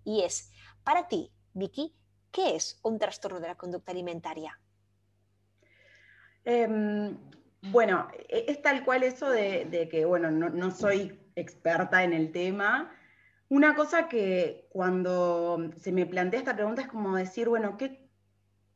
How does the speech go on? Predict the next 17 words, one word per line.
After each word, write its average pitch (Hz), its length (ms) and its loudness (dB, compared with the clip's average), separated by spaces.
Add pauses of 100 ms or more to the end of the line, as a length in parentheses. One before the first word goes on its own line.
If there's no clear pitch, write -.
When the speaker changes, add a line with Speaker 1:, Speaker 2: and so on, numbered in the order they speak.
Speaker 2:
cua-, 247 220 0
qué, 269 260 -10
qué 262 200 -6
tan 285 340 2
común, 269 420 4
mucho 277 300 2
más 247 160 -2
de 247 80 2
lo 208 80 0
que 190 100 -2
esperamos 196 560 -2 (120)
es 226 300 0
y 196 120 -10
qué 208 140 0
poco 214 360 0
sabemos, 156 800 0
¿no? 214 300 -2